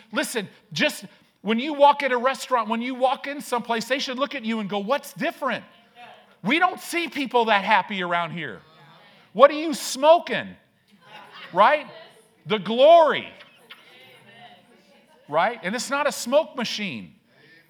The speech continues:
I'm not against smoke machines. They're kinda cool with the lights and everything, but that, that's, that doesn't take the place of the glory of God. Now, faith is the substance of things hoped for.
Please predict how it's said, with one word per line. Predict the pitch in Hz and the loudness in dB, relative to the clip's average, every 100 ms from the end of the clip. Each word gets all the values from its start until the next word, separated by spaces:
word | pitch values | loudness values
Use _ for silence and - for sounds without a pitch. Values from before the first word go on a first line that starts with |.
| - 165 - - _ _ _ _ - | -20 -20 -20 -20 _ _ _ _ -14
I'm | 143 | -4
not | 190 | -4
against | 226 220 269 - | -2 -4 -4 -6
smoke | 185 135 123 | -10 -10 -10
machines. | - 104 95 | -12 -14 -14
They're | 110 | -12
kinda | - 175 | -10 -10
cool | - 240 254 | -10 -12 -12
with | 156 | -10
the | 117 | -8
lights | 120 180 180 | -6 -8 -10
and | 208 | -12
everything, | 214 202 240 220 - - | -12 -12 -14 -16 -18 -12
but | 156 | -4
that, | 208 214 | -4 -2
that's, | 214 220 - | -2 -2 -2
that | 208 233 | 0 0
doesn't | 233 233 240 | 0 -6 -8
take | 220 226 - | -8 -8 -8
the | |
place | 196 262 294 - | -6 -6 -6 -8
of | 214 | -10
the | |
glory | 160 165 139 127 | -8 -6 -6 -8
of | 104 | -10
God. | 107 90 76 78 78 _ _ _ _ _ _ _ _ _ _ _ _ _ _ _ - | -12 -14 -16 -20 -20 _ _ _ _ _ _ _ _ _ _ _ _ _ _ _ -10
Now, | 139 147 | -2 -2
faith | - 220 233 196 135 - _ _ _ _ - | -4 -6 -4 -6 -10 -18 _ _ _ _ -8
is | 240 247 175 120 | -4 -2 -4 -6
the | 135 | -10
substance | - - 165 143 - 120 90 - - _ _ - | -10 -6 -6 -6 -12 -12 -12 -12 -14 _ _ -8
of | 143 | -8
things | - 196 196 180 | -6 -8 -6 -8
hoped | - 208 - | -6 -6 -6
for. | - 135 | -10 -8